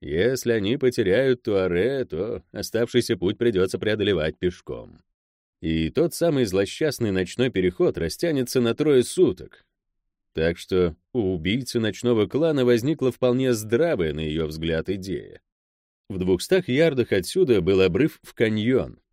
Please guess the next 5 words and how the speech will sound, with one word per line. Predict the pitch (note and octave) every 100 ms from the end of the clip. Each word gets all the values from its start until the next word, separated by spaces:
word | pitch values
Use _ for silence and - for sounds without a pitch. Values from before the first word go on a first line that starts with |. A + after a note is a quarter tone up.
| _ _ -
и | G#2+ G2+
падать | F#2 F2+ B2 C3
вниз | A2+ F2 F#2 -
довольно | B2+ C#3+ A2+ F2+ F2 F2+
далеко. | F2+ A#2+ - -